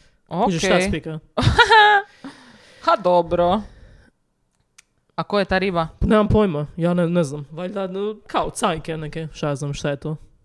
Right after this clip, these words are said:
Speaker 2: Ili kako, kako su oni rekli da se zove, e, ta muzika koja je kao trap,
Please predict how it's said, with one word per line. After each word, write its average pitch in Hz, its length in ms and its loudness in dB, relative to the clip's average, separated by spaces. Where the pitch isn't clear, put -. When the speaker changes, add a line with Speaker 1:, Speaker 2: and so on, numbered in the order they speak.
Speaker 2:
Ili 165 480 -2
kako, 254 200 -4
kako 254 240 -6
su 220 120 -4
oni 208 140 0
rekli 220 240 2
da 165 100 -2
se 165 120 -6
zove, 196 260 4
e, 165 200 -2
ta 190 120 -2
muzika 180 520 -2
koja 165 240 -2
je 160 200 -2
kao 175 180 -2
trap, 220 300 2